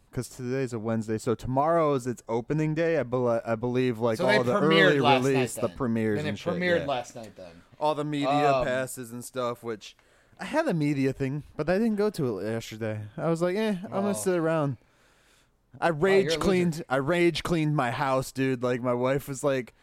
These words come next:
Speaker 1: saying, you know, we, she didn't wanna watch a movie. We were, so we were watching, um,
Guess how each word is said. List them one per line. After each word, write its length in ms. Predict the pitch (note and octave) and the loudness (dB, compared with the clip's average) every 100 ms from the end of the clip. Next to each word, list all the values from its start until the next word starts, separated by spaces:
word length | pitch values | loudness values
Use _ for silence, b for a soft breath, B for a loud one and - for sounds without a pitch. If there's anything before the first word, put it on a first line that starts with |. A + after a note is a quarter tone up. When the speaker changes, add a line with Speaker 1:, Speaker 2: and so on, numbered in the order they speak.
| _ _ - | _ _ -12
Speaker 1:
saying, 560 | - C#3+ C#3 C3 B2+ - _ _ | -2 0 0 0 -2 -6 _ _
you 100 | - | -2
know, 160 | C3 B2 | 0 2
we, 320 | B2 C3+ E2+ | 0 -2 -4
she 180 | A2 D#3+ | -6 0
didn't 180 | E3+ E3+ | 0 2
wanna 180 | D#3 C#3 | 2 2
watch 380 | A#2 C3 C#3+ - | 2 0 0 -2
a 60 | |
movie. 300 | C3+ C#3 D3 | 0 0 0
We 120 | C#3+ D3 | 0 0
were, 60 | |
so 120 | C3 | 0
we 120 | D3+ D#3+ | 0 0
were 80 | |
watching, 560 | D3 E3 E3 - D#3 D3 | 0 0 -2 -2 -2 -2
um, 580 | C3 B2+ A#2+ A2 G2 | -2 0 -2 -4 -6